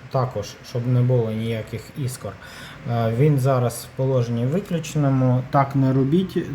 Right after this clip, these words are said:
це автомат для звичайного, е, м, перемінного струму, краще брати перемінної напруги.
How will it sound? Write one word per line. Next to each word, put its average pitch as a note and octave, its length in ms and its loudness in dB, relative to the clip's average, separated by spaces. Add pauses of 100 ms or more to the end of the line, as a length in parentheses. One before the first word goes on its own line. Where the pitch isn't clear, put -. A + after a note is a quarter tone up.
це D3+ 360 0
автомат C3+ 540 2
для B2 240 4
звичайного, A#2+ 880 0 (460)
е, A#2 260 -2 (220)
м, A#2+ 300 4
перемінного B2+ 720 4
струму, F#3 540 2
краще C#3 500 0
брати C#3+ 420 2 (340)
перемінної B2+ 440 4
напруги. B2 400 2